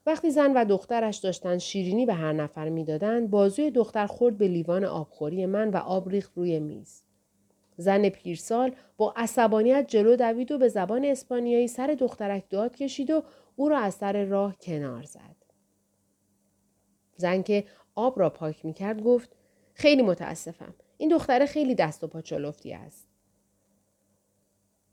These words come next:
دختر جوان آتشی شد و شیرینی باقی مانده را پرت کرد به طرف زن. اما به او نخورد و شیرینی متلاشی شد و ظرف چینی شکسته افتاد وسط میز.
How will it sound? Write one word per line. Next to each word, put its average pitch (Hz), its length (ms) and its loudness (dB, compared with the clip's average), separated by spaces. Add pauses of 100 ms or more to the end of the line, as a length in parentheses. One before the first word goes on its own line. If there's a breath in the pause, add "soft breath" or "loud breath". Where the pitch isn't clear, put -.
(800)
دختر 311 380 2
جوان 214 400 0
آتشی 170 460 -6
شد 214 240 -6
و 240 100 2
شیرینی 180 540 0
باقی 160 280 0
مانده 160 280 0
را 180 80 -2
پرت 254 420 -8
کرد 202 220 -6
به 156 80 -6
طرف 147 360 -14
زن. 113 320 -16 (380)
اما 233 280 4
به 190 100 4
او 180 140 6
نخورد 240 460 0
و 311 120 2 (220 loud breath)
شیرینی 220 420 0
متلاشی 190 640 0
شد 262 200 -2
و 254 80 6
ظرف 220 360 -2
چینی 185 580 0
شکسته 160 580 -8
افتاد 247 460 -2 (120)
وسط 151 420 -8
میز. - 500 -20